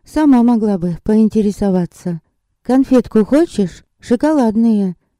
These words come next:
Дарья достала трюфель в золотой фольге и тут же спрятала его в карман, пояснив: "Как-то неудобно на похоронах конфеты жевать". Непоследовательность действий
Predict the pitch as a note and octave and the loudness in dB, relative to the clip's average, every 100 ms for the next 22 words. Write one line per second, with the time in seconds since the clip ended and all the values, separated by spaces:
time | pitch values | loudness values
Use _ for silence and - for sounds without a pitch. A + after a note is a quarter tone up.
0 | _ F#3 F#3+ F#3+ F#3+ F#3 G3+ - F3 D#3 | _ -8 -4 -2 -2 -2 -4 -4 0 0
1 | D#3 G#3 B3+ F3 D3 D3+ D#3+ E3 C#3 C#3 | 0 -2 -2 -4 -4 -4 -2 -2 -4 -6
2 | - E3+ F3 C3+ B2 - _ A3 B3 A3+ | -6 -6 -6 -8 -10 -12 _ -6 -2 -2
3 | A3 - B3+ B3+ G#3 G3+ F#3+ G3 - A3 | -4 -4 -4 -2 0 0 0 -2 -2 -2
4 | G#3 D#3 C#3 C3 F#3 G#3 A3 - D#3 C#3 | 0 0 -2 -4 -4 -4 -6 -6 -6 -4
5 | C3 B2 _ _ _ _ C4 E4 E4+ - | -6 -10 _ _ _ _ -4 -4 -4 0
6 | B3+ A3+ B3+ D4+ B3 G3+ C4+ D#4 A3+ G3 | 2 4 6 6 4 2 2 0 -2 -2
7 | F#3 G#3 G#3+ G#3+ A3 G#3+ G#3+ A#3+ - A3+ | 0 0 0 -2 0 0 2 0 -2 -2
8 | A3+ C#4 D#4+ A#3 F3 F3+ F3 F3+ - _ | -2 -4 -6 -6 -4 -4 -4 -6 -10 _
9 | _ _ _ _ D#3 E3+ E3 G3+ E3+ D3+ | _ _ _ _ -6 -4 -2 -4 -2 -2
10 | F3+ F3 D3 C3+ A#2+ A2 A2 B2 D#3 G3 | 0 0 0 -2 -4 -4 -4 -4 -2 -4
11 | - F#3 F3+ | -4 -4 -4